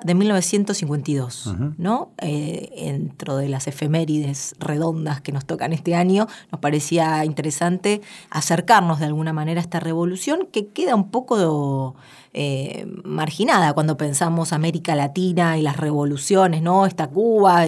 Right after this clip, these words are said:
Speaker 1: pero, pero la de Bolivia, que es tan solo, eh, siete años antes,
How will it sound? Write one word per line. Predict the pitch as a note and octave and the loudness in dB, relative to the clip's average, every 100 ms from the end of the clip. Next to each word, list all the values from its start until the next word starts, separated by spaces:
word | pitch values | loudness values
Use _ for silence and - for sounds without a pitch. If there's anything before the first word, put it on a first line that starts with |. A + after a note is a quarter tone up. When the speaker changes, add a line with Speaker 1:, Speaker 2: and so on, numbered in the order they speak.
| D#3 - | 0 -4
Speaker 1:
pero, | C#3 D#3+ - | -2 -2 -2
pero | F3 F3 | 0 0
la | E3+ F3+ | 2 0
de | F3+ | 4
Bolivia, | F#3 A3 D4+ D4+ D#4 | 2 4 4 4 2
que | - | 2
es | A3+ - _ _ _ _ _ | 0 -2 _ _ _ _ _
tan | - E3+ | 0 2
solo, | E3 F#3+ G3 E3+ - - - - | 4 4 6 4 0 -20 -20 -8
eh, | D3+ D3 | -4 -2
siete | - - F#3+ F#3+ | 0 4 6 6
años | F3+ F#3 | 6 4
antes, | A3 A#3 D4+ D4+ | 2 4 2 2